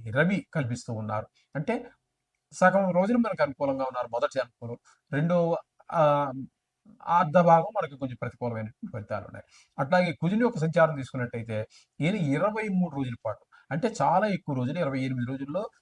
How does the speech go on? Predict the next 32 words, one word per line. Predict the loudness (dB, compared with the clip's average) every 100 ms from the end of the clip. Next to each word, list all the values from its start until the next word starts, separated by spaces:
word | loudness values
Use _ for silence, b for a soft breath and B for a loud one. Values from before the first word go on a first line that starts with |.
| _
ఇరవై | 0 2 0
మూడు | -2 -4
రోజులు | -6 -8
అంటే | -4 -4 -4 _ _ _ _ _ _ _ _ -6
సుమారుగా | 0 4 4 4
నాలుగు | 2 2 0
బై | 0 0
ఐదు, | 0 -2 -6 -12 _ -8
నాలుగు | -4 -2 -2
బై | -2 -2
ఐదు, | -4 -8 -16 b b -2
నాలుగు | 2 4 2
వంతులు, | -2 -4 -6 -4
ఐదు | -2
వంతులుగా | 0 -2 0 2
నాలుగు | 2 0 -2
వంతుల | -6 -6
భాగం | -4 -2 -4
మీకు | -6 -6 -6 b b _
చాలా | -2 0
అనుకూలమైనటువంటి | 0 -2 0 0 0 -2 -4 -6
ఫలితాన్ని | -6 -4 -4 -2 -4
కుజుడు | -6 _ -6 -2 -2
మీకు | -4 -6 -4
ఇవ్వబోతూ | -4 -2 -4 -4
ఉన్నారు. | -2 0 -2
మూడో | -2 -4 -4
స్థానంలో | -4 -2 -2
కాబట్టి | -4 -6
అందరి | -4 -4 -4
సహకార, | -4 -6 -4 -4
సహకారాలు, | -2 -4 -4 -4 -4 -6